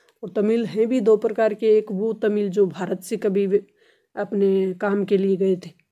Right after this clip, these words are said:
और एक वहीं के तमिल। तो जो सिंहली लोग हैं उन्हीं को सभी अधिकार प्राप्त हैं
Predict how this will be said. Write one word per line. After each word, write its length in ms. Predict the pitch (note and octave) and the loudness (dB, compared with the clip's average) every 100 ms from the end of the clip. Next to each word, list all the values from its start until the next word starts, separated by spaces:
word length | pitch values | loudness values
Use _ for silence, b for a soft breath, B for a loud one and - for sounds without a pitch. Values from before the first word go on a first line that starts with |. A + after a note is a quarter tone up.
| _ - | _ -4
और 320 | G#3 G3 G3 | 0 2 2
एक 280 | G#3 G#3 G#3 | 0 -2 -2
वहीं 380 | F#3 F3+ G3 B3 | -4 -4 -6 -4
के 120 | A#3+ | -2
तमिल। 320 | G#3 G3 G#3 _ _ _ _ _ _ _ | 0 -2 -4 _ _ _ _ _ _ _
तो 380 | G#3 G3 F#3+ F#3+ _ _ _ - | 2 4 4 0 _ _ _ 0
जो 480 | G#3+ G3+ G3 G3 - - | 6 6 6 2 -6 -20
सिंहली 440 | - C4+ C4+ C4 | -6 0 2 2
लोग 320 | A3+ G3 G3 F#3 | 4 4 4 2
हैं 180 | F3+ - _ _ _ _ - | -8 -12 _ _ _ _ -8
उन्हीं 280 | A3 G#3 A#3 | -4 -4 -2
को 120 | B3+ | -4
सभी 340 | A3 F#3 A#3 | -4 -4 0
अधिकार 400 | G#3+ F#3 F#3 F#3 | 0 0 -2 -6
प्राप्त 400 | F3+ F#3 F3+ - | -4 -6 -6 -6
हैं 140 | F#3+ | -8